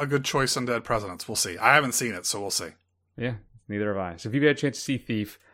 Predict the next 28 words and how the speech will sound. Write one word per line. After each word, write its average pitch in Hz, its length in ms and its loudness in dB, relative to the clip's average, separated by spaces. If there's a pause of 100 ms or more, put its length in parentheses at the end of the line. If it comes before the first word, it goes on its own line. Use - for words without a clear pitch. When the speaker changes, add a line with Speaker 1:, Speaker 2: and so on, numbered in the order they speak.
(280)
Speaker 2:
which, 135 300 4
you 160 100 2
know 151 80 4
what, 151 100 8
I 147 60 8
didn't 147 160 2
even 139 160 4
look 139 140 0
it 131 80 4
up, 120 140 4
Matt. 104 160 0
I'm 117 100 2
not 123 140 2
sure - 180 0
where 113 280 8
it's 107 100 -4
playing. 98 440 -2 (420)
Speaker 1:
Uh, - 40 8
Speaker 2:
Uh, 160 280 12
Speaker 1:
I 165 120 12
know 170 100 10
Speaker 2:
anything. 196 100 10
Speaker 1:
it's 214 100 4
playing 208 240 4
on 220 80 2
Hoopla 180 420 4
and 156 220 0
Kanopy. 147 540 -4